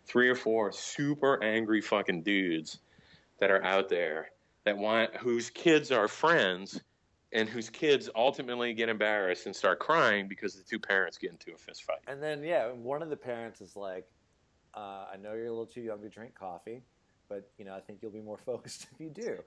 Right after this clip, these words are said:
Speaker 2: And that's just
Speaker 1: Totally.
Speaker 2: where, that's how it starts.
Speaker 1: So that's how it starts, right.
Speaker 2: <laughs> You know?
Speaker 1: Exactly.
Speaker 2: Like,
Speaker 1: Exactly.
Speaker 2: like, drink, are you drinking enough water? Are you getting enough electrolytes? That's how it starts. What are you intaking? What is your food?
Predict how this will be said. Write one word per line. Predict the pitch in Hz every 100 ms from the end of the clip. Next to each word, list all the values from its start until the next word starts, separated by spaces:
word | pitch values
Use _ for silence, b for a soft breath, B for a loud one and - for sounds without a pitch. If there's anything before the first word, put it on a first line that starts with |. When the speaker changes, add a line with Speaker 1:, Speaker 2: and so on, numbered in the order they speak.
| b b
Speaker 2:
And | 135
that's | 147
just | 175
Speaker 1:
Totally. | 226 233 190
Speaker 2:
where, | 147
that's | 139 165 -
how | 185 147
it | -
starts. | - - 170 - -
Speaker 1:
So | 151 151 -
that's | 127 -
how | - 135
it | 113
starts, | - 113 92 - -
right. | 104 95 85 -
Speaker 2:
<laughs> |
You | 190 143 143
know? | 143 120 131
Speaker 1:
Exactly. | 113 120 107 107 95 82 - -
Speaker 2:
Like, | -
Speaker 1:
Exactly. | 95 135 92 98 135 196 226 180 143 80
Speaker 2:
like, | 143 147 123
drink, | 139 190 190 -
are | 147
you | 151
drinking | 135 170 180
enough | 180 170 165
water? | 160 175 190
Are | 160
you | 113
getting | 143 151
enough | 147 143
electrolytes? | 135 147 - 127 104 90 - 113
That's | 113 131 -
how | 113 120
it | 123
starts. | - 143 -
What | 98 110 143
are | 160
you | 151 151
intaking? | 147 143 107 - 87
What | 87 123
is | 147 131
your | 143
food? | - 185 160 104